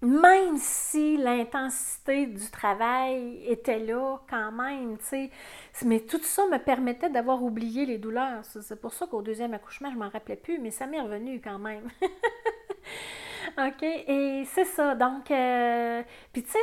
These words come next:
je me dis toujours, à mon deuxième accouchement, j'étais sous péridurale, je n'ai pas ressenti mon bébé passer,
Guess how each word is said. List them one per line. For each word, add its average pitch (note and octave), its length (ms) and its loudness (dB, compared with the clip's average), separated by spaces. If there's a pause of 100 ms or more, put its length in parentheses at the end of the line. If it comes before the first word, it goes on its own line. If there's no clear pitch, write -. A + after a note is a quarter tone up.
je D4+ 40 -2
me C4 140 2
dis A#3 220 -6
toujours, D#4+ 580 2
à A#3 100 -2
mon A#3+ 200 -2
deuxième B3 380 0
accouchement, D4 600 -4
j'étais C4 280 -4
sous - 220 -8
péridurale, A#3+ 680 -2 (100)
je A#3 60 0
n'ai A3 220 -2
pas B3 340 0 (180)
ressenti C#4 1000 2
mon B3+ 200 0
bébé A3 340 0
passer, A#3+ 600 0